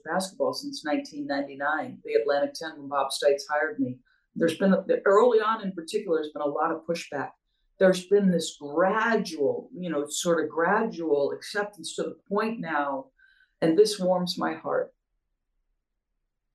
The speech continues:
The, the fact that men of my son-in-law's generation and younger,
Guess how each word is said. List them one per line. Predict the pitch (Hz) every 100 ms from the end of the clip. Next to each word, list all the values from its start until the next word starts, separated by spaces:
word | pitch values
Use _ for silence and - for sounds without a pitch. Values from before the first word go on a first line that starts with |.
| -
The, | 135 147 143 139 - _ _ _ _ _ _ _ -
the | 175 165
fact | 160 196 180 190 -
that | -
men | 170 170 170 175
of | - 156 156
my | 147 147
son-in-law's | - 190 180 170 160 139 139
generation | - 147 139 135 135 - 139
and | 131 135 135
younger, | 160 160 143 135